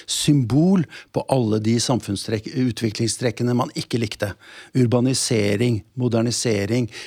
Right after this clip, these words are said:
eh, internasjonalisering og så videre. Jødene fungerer som syndebukk, eh, som et symbol på alle de trekkene som visse g-, grupper i norske samfunn, for eksempel, eh, bøndene, opplevde som truende for sine posisjoner. Så, så,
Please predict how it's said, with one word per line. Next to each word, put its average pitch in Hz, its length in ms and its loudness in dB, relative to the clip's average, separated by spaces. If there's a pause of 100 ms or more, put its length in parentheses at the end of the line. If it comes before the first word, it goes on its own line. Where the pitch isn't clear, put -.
(100)
eh, 120 340 -2
internasjonalisering 117 1160 -2
og 113 120 -6
så - 140 -6
videre. 110 300 -2 (280)
Jødene 123 480 2
fungerer 117 640 0
som 113 360 -2
syndebukk, 110 720 -2 (260)
eh, 127 200 0
som 117 300 2
et 120 300 -2
symbol 135 800 0 (340)
på 127 220 2
alle 120 260 2
de 135 140 -2
trekkene 127 500 0
som 131 160 2
visse 120 380 0
g-, 127 180 -4
grupper 127 400 -4
i 107 80 -4
norske 117 240 -6
samfunn, 117 320 -2
for 120 140 0
eksempel, 101 340 -4
eh, 117 720 -4
bøndene, 113 400 -2 (420)
opplevde 110 460 -6
som 120 160 -2
truende 127 580 -4
for 135 140 -12
sine 117 220 -6
posisjoner. 123 560 -12 (500)
Så, 143 300 2
så, 143 160 2